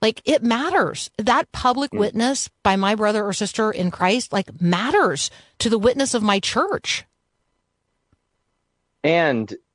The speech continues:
Speaker 2: it's important, and this is maybe the harder part. I mean, that's difficult, but getting those same messages or getting those same,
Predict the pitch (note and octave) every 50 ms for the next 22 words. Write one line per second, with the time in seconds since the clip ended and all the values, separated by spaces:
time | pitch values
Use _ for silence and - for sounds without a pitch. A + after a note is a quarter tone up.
0 | _ _ E3 C#3+ A#2+ - C3+ A#2+ A2 - - D3 D3 B2 A2+ A2 G#2+ G2+ A2 G#2+
1 | A#2+ A#2 - A#2+ G#2 F#2+ A2 A2+ A2 F2+ G#2+ G2+ G2 F2 E2 - - G2+ - -
2 | B2+ B2+ B2+ A2+ G#2 F2+ - - F#2+ F2 E2+ E2 - F#2+ A2 A#2 A2+ A2 G#2+ A2
3 | A#2 - - - - G#2 - F2+ F2+ - - E2 E2 - - _ - G2+ F2+ F2+
4 | - - _ - - - _ _ _ _ _ _ _ _ _ _ _ _ _ _
5 | - A2 G2 C#3 D3 D3 D3+ D3+ C#3+ C3 A#2+ A#2 A2 - - - - C3 B2 A#2+
6 | A#2 A2+ A2 G#2+ G#2+ G2+ G2+ F#2+ - - _ _ _ _ _ _ _ G2+ A2 A#2+
7 | A#2 A2+ - B2 A2+ G2+ G#2+ G#2 F#2+ F#2 F2+ F2+ E2+ - - - - G#2+ G#2 G2+
8 | F#2 A#2 A2+ A2+ A2+ A2+ A2 G#2+ G2+ G2 - - - A2 G#2 G#2 G2+ F#2+ F#2 F2+
9 | F2